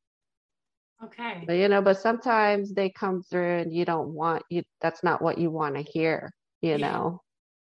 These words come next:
Speaker 1: Yes.
Speaker 2: <laughs>
Speaker 1: Yes. Especially when you really are gung-ho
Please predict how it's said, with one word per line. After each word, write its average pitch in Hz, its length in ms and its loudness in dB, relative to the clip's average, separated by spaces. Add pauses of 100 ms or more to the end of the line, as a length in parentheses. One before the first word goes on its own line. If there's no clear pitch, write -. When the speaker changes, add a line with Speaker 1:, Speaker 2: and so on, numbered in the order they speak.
(440)
Speaker 1:
Yes. 208 340 -6
Speaker 2:
<laughs> - 840 2
Speaker 1:
Yes. - 160 -10 (1200)
Especially 262 560 -2
when 220 200 -4
you 208 120 0
really 196 340 0
are 196 240 0
gung-ho 185 720 -4